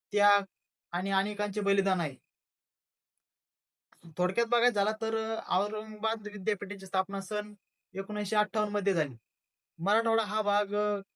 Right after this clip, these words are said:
शैक्षणिक दृष्टीने मागास होता आणि इथल्या विद्यार्थ्यांना उच्च शिक्षणाची संधी मिळावी,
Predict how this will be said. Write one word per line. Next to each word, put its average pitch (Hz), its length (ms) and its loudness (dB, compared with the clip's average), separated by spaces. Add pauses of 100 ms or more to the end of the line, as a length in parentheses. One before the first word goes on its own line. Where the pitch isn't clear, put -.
(160)
शैक्षणिक 220 440 -4
दृष्टीने 202 520 -6 (460)
मागास 208 360 2
होता 180 280 0 (340)
आणि 196 220 -4
इथल्या 220 280 -2
विद्यार्थ्यांना 214 480 -2
उच्च 220 260 -6
शिक्षणाची 208 360 -8
संधी 214 240 -4
मिळावी, 202 400 0